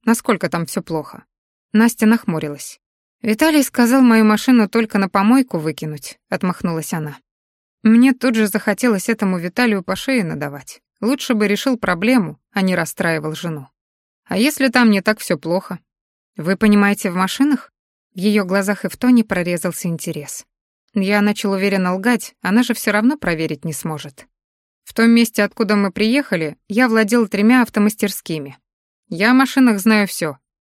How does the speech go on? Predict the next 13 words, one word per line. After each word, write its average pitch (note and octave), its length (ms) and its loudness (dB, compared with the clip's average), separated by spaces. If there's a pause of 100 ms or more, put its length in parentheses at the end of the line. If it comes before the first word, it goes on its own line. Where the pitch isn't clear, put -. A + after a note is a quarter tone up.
(180)
Может, A3 320 0
дело B3+ 260 2
только A3 300 -2
в - 60 -8
тридцатирублёвой G#3+ 800 0
прокладке, D#3+ 680 -4 (300)
а F#3+ 140 -4
вы D4 120 0
её F3+ 220 0
уже F3 180 -4
на E3 120 -4
свалку G#3 400 -2
отправляете. F3+ 800 -4